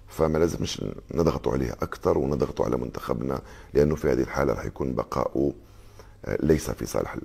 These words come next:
المنتخب الجزائري. أنا أمنيتي أنه يوا-، يواصل، وأمنيات الكثيرين أنه يواصل مع توفر شروط لازمة ل-،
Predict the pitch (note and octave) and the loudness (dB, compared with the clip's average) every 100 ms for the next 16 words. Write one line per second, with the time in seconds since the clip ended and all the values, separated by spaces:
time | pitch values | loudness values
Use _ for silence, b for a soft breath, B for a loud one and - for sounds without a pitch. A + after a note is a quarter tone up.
0 | - G#1+ A1 - - - - - - - | -8 -8 -6 -6 -6 -4 -6 -8 -10 -4
1 | - A2 F2+ D#2+ D#2 D2 - G#1 G#1+ G#1+ | 2 4 4 2 0 -2 -4 -6 -8 -8
2 | - A1 G1+ - - - B B B B | -8 -6 -6 -10 -16 -20 B B B B
3 | B B B A#1+ E2 D#2+ F2 F2+ - E2 | B B B 0 2 4 2 0 -2 -4
4 | D#2 D2+ F2 - A#1 A#1+ A1 - - - | -2 -2 -2 -4 -8 -6 -8 -10 -14 -20
5 | - - - B B B C2+ G#1+ - B1 | -20 -20 -20 B B B -4 -4 -2 -4
6 | - C2+ A#1+ - b b b b b - | -2 -4 -4 -6 b b b b b -2
7 | B1 B1+ - - - - - - C#2 A#1+ | 0 0 -4 -10 -10 -14 -10 0 2 2
8 | C2+ B1 B1 A#1+ A#1 | -2 -4 -4 -6 -6